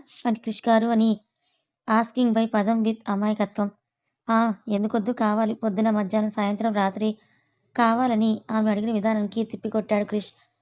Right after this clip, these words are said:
దాంతో కలవరపడిన పదం కాస్త సిగ్గుగా అనిపించి వెజిటేబుల్స్ అన్నీ వేస్ట్ చేసిన ఉప్మా బౌల్‌ని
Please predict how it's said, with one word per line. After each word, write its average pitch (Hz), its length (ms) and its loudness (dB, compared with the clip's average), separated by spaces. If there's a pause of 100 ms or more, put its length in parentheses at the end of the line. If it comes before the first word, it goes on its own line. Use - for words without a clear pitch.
(300)
దాంతో 233 300 2
కలవరపడిన 214 520 0
పదం 214 280 0
కాస్త 214 280 -6
సిగ్గుగా 202 320 -2
అనిపించి 202 460 -2 (1400)
వెజిటేబుల్స్ 240 500 0
అన్నీ 233 220 2
వేస్ట్ 214 320 0
చేసిన 214 320 -4 (460)
ఉప్మా 262 280 -4
బౌల్‌ని 226 420 -2